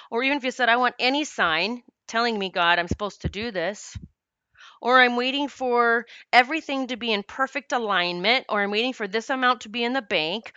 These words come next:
or, "I'm waiting till I think my husband or wife's gonna say, 'Yes, honey, please go ahead and do that,' or, 'I'm waiting until I feel fabulous," or, "I'm waiting until the sun shines for twenty-one days straight.'"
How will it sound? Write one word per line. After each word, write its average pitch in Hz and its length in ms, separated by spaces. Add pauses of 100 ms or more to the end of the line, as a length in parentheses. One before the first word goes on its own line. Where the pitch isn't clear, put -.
(240)
or, 233 120
"I'm 226 120
waiting 233 300
till 240 220
I 208 280
think 202 180
my 233 140
husband 220 420
or 240 100
wife's 190 320
gonna 208 200
say, 196 240
'Yes, 269 320
honey, 220 240
please 277 320
go 214 120
ahead 196 200
and 175 120
do 170 140
that,' 185 300 (320)
or, 226 120
'I'm 220 120
waiting 233 340
until 233 320
I 202 100
feel 247 280
fabulous," 190 680 (220)
or, 240 120
"I'm 240 120
waiting 214 260
until 262 220
the 269 80
sun 285 280
shines 208 440
for 208 260
twenty-one 233 520
days 208 200
straight.'" 196 320